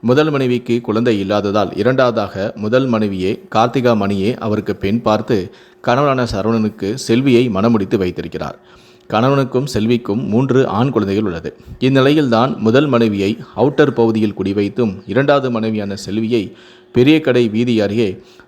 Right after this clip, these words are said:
சுங்கசாவடி தெருவில் காஜா பட்டன் தைக்கும் கடை வைத்து கொடுத்து அந்த வீட்டிலேயே இரண்டு, தன்னுடைய இரண்டாவது மனைவியை குடிவைத்து இருக்கிறார். இந்நிலையில்தான் நேற்று முன்தினம்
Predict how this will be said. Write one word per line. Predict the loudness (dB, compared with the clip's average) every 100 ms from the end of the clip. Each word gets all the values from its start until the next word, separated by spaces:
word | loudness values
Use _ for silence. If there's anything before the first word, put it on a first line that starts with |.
| -6
சுங்கசாவடி | 0 2 2 2 2 2 0
தெருவில் | -2 -2 -2 -2
காஜா | 0 2 4
பட்டன் | 2 0 0
தைக்கும் | 0 -2 -2 -6
கடை | -4 2 2
வைத்து | 2 0 -4
கொடுத்து | -2 -2 -2 -4 -6
அந்த | -4 0 2
வீட்டிலேயே | 2 -2 -2 -2 -2 -4
இரண்டு, | -2 -2 -2
தன்னுடைய | -2 0 0 0 0
இரண்டாவது | 0 0 2 2 2
மனைவியை | -2 -2 -2 -2
குடிவைத்து | 0 0 0 -2
இருக்கிறார். | -6 -6 -10 -10 -12 _ -20 -20 _ -2
இந்நிலையில்தான் | 2 4 4 4 4 4 2
நேற்று | 2 0 -2
முன்தினம் | -2 0 0 0 -4